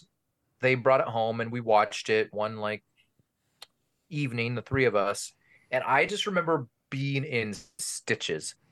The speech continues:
laughing, like, so hard, being, like, un-, like, I, I just remember it was so outrageous, and I just couldn't believe some of the stuff they were doing.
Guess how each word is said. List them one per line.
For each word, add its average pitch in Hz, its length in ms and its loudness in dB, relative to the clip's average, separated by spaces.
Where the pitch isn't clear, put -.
laughing, 143 720 2
like, 135 200 0
so - 680 4
hard, 156 320 6
being, 139 180 -2
like, 131 220 -4
un-, 156 300 -2
like, 135 240 0
I, 131 380 -2
I 143 120 0
just 135 140 -6
remember 165 180 2
it 127 40 0
was 123 140 -6
so 156 340 4
outrageous, 131 560 2
and 123 80 -8
I 120 60 -6
just - 180 -12
couldn't 156 460 -2
believe 123 580 -2
some 113 240 -2
of 113 80 0
the 107 60 0
stuff - 340 -2
they 110 140 0
were 98 100 -2
doing. 98 480 -2